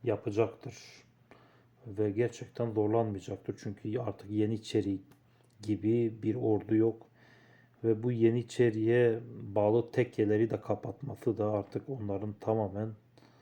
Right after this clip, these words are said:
e, yok olmasına neden oldu. Ve Yeniçeri lehine yorum yapanları bile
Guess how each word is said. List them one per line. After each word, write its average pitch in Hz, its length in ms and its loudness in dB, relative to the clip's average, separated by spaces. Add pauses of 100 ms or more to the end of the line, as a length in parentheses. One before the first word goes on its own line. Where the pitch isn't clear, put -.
(1120)
e, 98 360 0 (920)
yok 123 440 4
olmasına 107 520 0
neden 107 360 -4
oldu. 104 440 -12
Ve 110 100 4
Yeniçeri 113 720 2 (920)
lehine 110 580 2 (300)
yorum 117 340 4
yapanları 110 760 0
bile 117 320 2